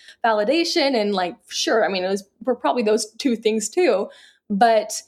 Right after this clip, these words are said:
over the years, I think they've come to respect it a lot more and understand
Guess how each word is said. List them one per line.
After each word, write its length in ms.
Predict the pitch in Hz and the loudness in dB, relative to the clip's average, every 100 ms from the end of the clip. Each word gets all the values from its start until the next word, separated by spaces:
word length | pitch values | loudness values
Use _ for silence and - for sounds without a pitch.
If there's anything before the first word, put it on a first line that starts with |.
| _ _ _ 247 | _ _ _ 4
over 300 | 262 294 262 | 4 2 -2
the 100 | 226 | -2
years, 600 | 202 233 254 240 226 220 | -2 2 4 6 4 2
I 120 | 226 | -4
think 220 | 226 226 | -2 -2
they've 180 | 208 202 | -2 -2
come 240 | - 226 220 | -2 -2 -2
to 100 | 220 | -2
respect 560 | 196 - - 190 - | -4 -4 -2 -4 -2
it 80 | 220 | -2
a 60 | 185 | -2
lot 320 | 175 - - | -2 -2 -2
more 560 | 196 180 160 160 - - | -4 -2 0 -2 -4 -4
and 200 | 208 190 | -2 -2
understand 1000 | - 202 202 220 - 190 185 180 175 190 | -4 -4 -2 -2 -4 -2 -2 -2 -4 -8